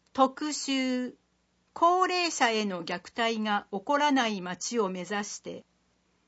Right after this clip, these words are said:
と文字があります。表紙終わり。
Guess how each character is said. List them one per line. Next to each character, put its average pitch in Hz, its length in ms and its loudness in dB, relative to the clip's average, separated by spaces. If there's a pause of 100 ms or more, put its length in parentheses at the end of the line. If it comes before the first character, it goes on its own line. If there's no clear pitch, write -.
と 233 320 -2 (160)
文 208 160 -2
字 185 160 -6
が 170 260 -6
あ 170 60 -10
り 156 160 -12
ま 160 140 -10
す。 - 360 -20 (1400)
表 247 280 2
紙 233 280 -8 (100)
終 196 180 -4
わ 185 120 -6
り。 180 200 -14